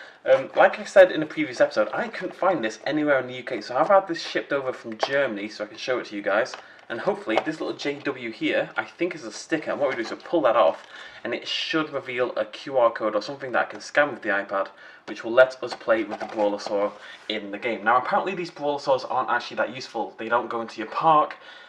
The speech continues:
and they stay at level one or something, and you can only actually fight with them, and that's it. However, that's not a big deal. I think just getting to see a Carnoraptor in the game would be really, really cool anyway.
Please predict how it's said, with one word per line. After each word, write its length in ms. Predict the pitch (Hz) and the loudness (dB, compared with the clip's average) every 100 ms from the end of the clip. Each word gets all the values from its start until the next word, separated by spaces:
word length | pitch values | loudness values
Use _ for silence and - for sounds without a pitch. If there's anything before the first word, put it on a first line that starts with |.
| - | 2
and 220 | 120 113 | 4 4
they 40 | |
stay 180 | 107 113 | -2 -8
at 60 | 110 | -4
level 200 | 110 110 | -2 4
one 260 | 127 135 | 8 8
or 80 | 131 | 6
something, 360 | 127 123 127 120 | -4 -10 -8 -6
and 140 | 117 | -6
you 60 | 110 | -8
can 120 | 131 | -6
only 200 | 139 127 | -6 -4
actually 200 | 117 117 | -8 -10
fight 300 | - 123 120 | -2 0 0
with 220 | 113 - | -4 -8
them, 320 | 113 110 104 _ _ _ _ _ | -6 -6 -8 _ _ _ _ _
and 160 | 113 107 | -6 -2
that's 260 | 104 - | -2 0
it. 200 | 143 - - - - - | -2 -2 -4 -20 -20 -14
However, 560 | - 214 214 214 202 - | 2 6 6 6 4 4
that's 240 | 208 - | -2 -4
not 240 | 190 - - _ - | -4 -4 -8 _ -8
a 80 | |
big 160 | 160 151 | -8 -4
deal. 220 | 160 156 156 | 0 2 0
I 60 | |
think 180 | 156 160 | 0 -6
just 200 | 160 - | -6 -2
getting 180 | 170 - | -2 -4
to 100 | 139 | -12
see 360 | - 165 156 | -6 -4 -4
a 60 | - | -6
Carnoraptor 1000 | - - 147 151 143 135 139 - 139 131 - | -8 -2 4 6 4 4 0 0 2 2 2
in 180 | 151 151 | -4 -4
the 80 | 131 | -4
game 380 | 127 120 120 113 - - | -6 -4 -6 -10 -16 -18
would 160 | - 107 | -10 -8
be 140 | 120 | -8
really, 260 | 113 110 107 | -6 -6 -6
really 220 | 101 101 | -8 -10
cool 380 | 101 - 95 - | -10 -12 -12 -10
anyway. 320 | 104 101 98 | -6 -2 -2